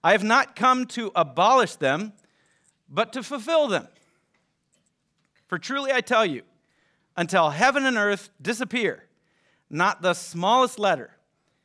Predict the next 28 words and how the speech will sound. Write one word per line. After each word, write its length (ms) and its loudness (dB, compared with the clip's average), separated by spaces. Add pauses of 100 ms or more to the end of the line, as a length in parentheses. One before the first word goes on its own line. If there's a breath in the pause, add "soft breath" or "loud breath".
(280)
not 240 -2
the 80 -2
least 400 -4
stroke 320 -2
of 80 -4
a 80 -4
pen 400 -4 (560)
will 120 -4
by 320 0
any 220 -2
means 400 -4
disappear 600 -4
from 160 -8
the 80 -6
law 420 -2 (460)
until 480 -2
everything 400 -4
is 100 -10
accomplished. 720 -6 (800)
Therefore, 580 -2 (800)
anyone 400 0
who 160 -4
sets 320 -2
aside 500 2
one 200 -4
of 80 -8
the 80 -2
least 560 -4